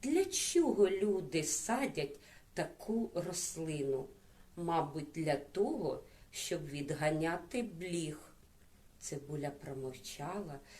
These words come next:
Поряд з хризантемою вона видавалася простачкою.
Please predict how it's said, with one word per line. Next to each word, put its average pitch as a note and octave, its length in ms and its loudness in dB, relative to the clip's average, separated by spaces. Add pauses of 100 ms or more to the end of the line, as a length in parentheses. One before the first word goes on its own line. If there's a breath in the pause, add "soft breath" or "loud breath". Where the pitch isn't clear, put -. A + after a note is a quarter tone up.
(340 loud breath)
Поряд D#3+ 320 -2
з - 60 0
хризантемою D3+ 1200 2 (400 loud breath)
вона D3+ 280 -2
видавалася D#3+ 1120 -2
простачкою. C#3 1080 -2